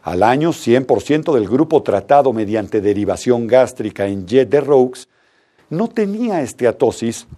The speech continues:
o la tenía en bajo grado, así como noventa y cuatro por ciento del grupo tratado con gastrectomía en manga, sin diferencias significativas en ambos grupos. Por otra parte, el efecto sobre la fibrosis hepática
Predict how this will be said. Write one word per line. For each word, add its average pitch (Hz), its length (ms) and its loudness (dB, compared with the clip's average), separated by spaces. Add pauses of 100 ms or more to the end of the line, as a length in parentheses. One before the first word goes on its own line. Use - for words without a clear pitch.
(140)
o 262 240 2 (200)
la 165 140 0
tenía 143 360 -2
en 123 120 -4
bajo 117 300 2
grado, 113 520 2 (300)
así 226 240 -2
como 196 240 -2
noventa 120 340 -2
y 113 60 0
cuatro 185 420 0
por 117 180 -2
ciento 156 340 -2
del 104 180 0
grupo 160 380 -2
tratado 107 540 0
con 107 180 -2
gastrectomía 98 920 -2
en 123 100 -2
manga, 165 340 -4 (760)
sin 254 260 0
diferencias 123 540 0
significativas 107 960 -2
en 98 100 0
ambos 101 280 0
grupos. - 540 -14 (960)
Por - 140 -4
otra 180 300 0
parte, 147 460 2
el 107 100 0
efecto 127 420 0
sobre 107 320 0
la 101 140 2
fibrosis 147 600 -2
hepática 147 720 -2